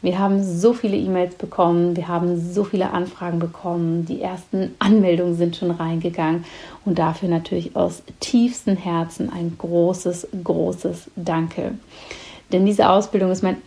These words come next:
absolutes Herzensprojekt und ich finde es immer so schön zu sehen, dass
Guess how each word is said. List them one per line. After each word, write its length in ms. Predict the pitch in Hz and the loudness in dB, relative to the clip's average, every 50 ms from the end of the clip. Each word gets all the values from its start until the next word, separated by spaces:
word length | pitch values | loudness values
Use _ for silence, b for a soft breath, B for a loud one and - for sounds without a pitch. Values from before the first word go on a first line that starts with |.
| _ _ | _ _
absolutes 720 | - 208 214 214 - - 226 202 196 196 190 202 196 - - | 4 4 4 4 2 0 2 2 2 2 0 -2 -6 -4 0
Herzensprojekt 1000 | 185 165 165 165 - - 175 - - - - 175 170 170 170 180 180 - - - | 0 0 0 0 -4 -8 -10 -10 -4 2 4 4 6 4 4 2 -2 -6 -8 -6
und 320 | - 180 175 175 170 170 | -2 0 2 2 2 2
ich 160 | - 196 - - | 0 -2 -4 -4
finde 180 | 202 180 180 | -4 -4 -4
es 100 | 175 - | -4 -4
immer 180 | 190 180 175 170 | -2 -2 -2 -2
so 340 | 160 170 165 165 190 202 214 | -2 0 2 4 4 4 2
schön 320 | 214 - 180 170 185 196 | 2 2 2 2 2 2
zu 120 | - 185 | 0 -4
sehen, 540 | 165 151 156 180 190 185 170 180 190 208 202 B B B B B B B - | -4 0 2 2 4 4 4 4 2 0 -2 B B B B B B B 2
dass 260 | 190 185 180 175 - | 2 2 2 0 -8